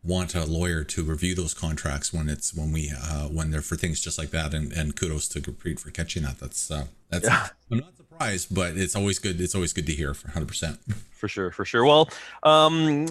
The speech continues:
Speaker 2: and I'm probably gonna thank our other show partners, uh, after our other breaks, but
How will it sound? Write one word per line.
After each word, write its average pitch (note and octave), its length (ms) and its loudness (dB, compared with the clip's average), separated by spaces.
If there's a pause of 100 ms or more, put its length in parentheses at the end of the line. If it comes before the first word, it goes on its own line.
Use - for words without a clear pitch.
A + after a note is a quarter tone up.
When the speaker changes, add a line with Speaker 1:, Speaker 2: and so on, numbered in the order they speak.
(100)
Speaker 2:
and F2+ 220 -8
I'm F2 140 -6
probably F#2+ 300 0
gonna B2+ 140 4
thank C3+ 320 2
our C3+ 240 2
other F#3+ 520 -2
show A2+ 240 0
partners, G2+ 600 2
uh, G2+ 220 4
after A2 340 4
our G2+ 180 8
other C3+ 220 2
breaks, G2+ 260 2
but A#2 220 6